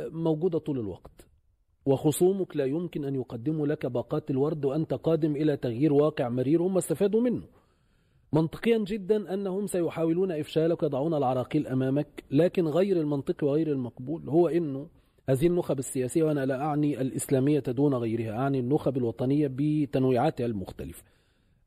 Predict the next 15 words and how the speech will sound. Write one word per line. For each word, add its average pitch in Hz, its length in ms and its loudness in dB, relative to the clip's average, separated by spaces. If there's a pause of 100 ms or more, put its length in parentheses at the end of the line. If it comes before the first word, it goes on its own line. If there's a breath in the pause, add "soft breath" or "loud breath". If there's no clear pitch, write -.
(120)
غير 180 220 2
مقبول 196 420 -2
من 175 120 -2
هذه 175 220 0
النخب 165 360 -2 (140)
أنه 170 520 0
قدرتها 160 440 0
على 165 120 2
التغيير 151 380 -2
الداخلي 147 400 -2
تكون 156 380 -2
بهذا 135 300 -2
التكلس 135 540 -2
وهذه 113 220 2
المحدودية 90 540 -6